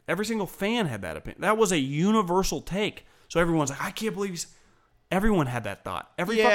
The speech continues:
Speaker 1: fucking player.
Speaker 2: See, I don't, I, I, uh, now maybe he was taken out of context. I don't know. But I get, like, I, I get some of the reaction towards Baker. Like,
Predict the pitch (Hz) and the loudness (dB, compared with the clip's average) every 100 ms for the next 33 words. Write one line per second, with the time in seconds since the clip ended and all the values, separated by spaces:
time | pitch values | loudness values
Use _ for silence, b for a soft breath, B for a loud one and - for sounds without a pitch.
0 | 202 202 233 233 - - - - 220 202 | 4 4 2 0 -4 -12 -18 -10 -2 2
1 | 214 208 - - 151 175 180 190 151 127 | 2 0 -6 -14 -12 -4 -2 0 0 -2
2 | 110 104 - _ _ _ _ - 165 180 | -4 -8 -16 _ _ _ _ -6 0 4
3 | 180 147 131 131 135 123 117 107 110 110 | 4 4 0 -2 -4 -4 -6 -4 -6 -6
4 | 113 95 107 110 107 107 107 _ _ - | -8 -6 -4 -4 -6 -8 -10 _ _ -4
5 | 277 233 127 104 175 196 226 240 - 196 | 0 0 0 -2 -2 0 0 -2 -2 -2
6 | 196 165 - 131 107 101 101 104 101 - | 0 -2 -4 -8 -8 -6 -6 -8 -10 -12
7 | - 95 - - 98 - 98 120 117 _ | -8 -8 -10 -10 -10 -12 -12 -10 -12 _